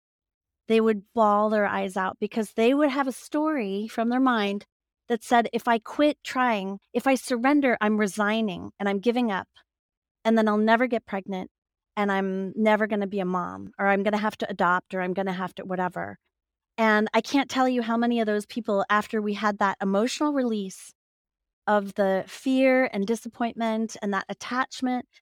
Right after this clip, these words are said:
Tosha Silver says, "The very act of grasping for the feather creates the wind current that pushes it away." And I can't tell you how many doctors in my program and things like this, we put it in the God box, we ritualize it.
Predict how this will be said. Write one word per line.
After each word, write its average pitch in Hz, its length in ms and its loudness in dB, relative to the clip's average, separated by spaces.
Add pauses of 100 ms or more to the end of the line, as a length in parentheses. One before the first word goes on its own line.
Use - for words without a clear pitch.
(540)
Tosha 277 320 0
Silver 247 320 0
says, 214 540 -2
"The 233 100 0
very 247 380 2
act 240 280 -2
of 208 140 -6
grasping 233 600 -2
for 214 140 -8
the 202 100 -2
feather 233 380 0
creates 214 520 -4
the 202 120 -6
wind 220 360 -2
current 226 380 -4
that - 160 -8
pushes - 420 -6
it - 80 -6
away." 101 380 -6 (800)
And 226 80 2
I 233 60 4
can't 262 280 -2
tell 247 220 -2
you 226 160 0
how 226 140 2
many 226 320 0 (200)
doctors 214 440 0
in 202 80 -2
my 196 140 -2
program 247 480 0
and 226 100 -4
things 233 220 -4
like 226 140 0
this, 220 240 -2
we 226 100 -4
put 247 180 -4
it 254 120 0
in 247 80 0
the 233 60 -2
God 214 260 0
box, - 280 -4
we 226 120 -2
ritualize 196 920 -4
it. - 140 -12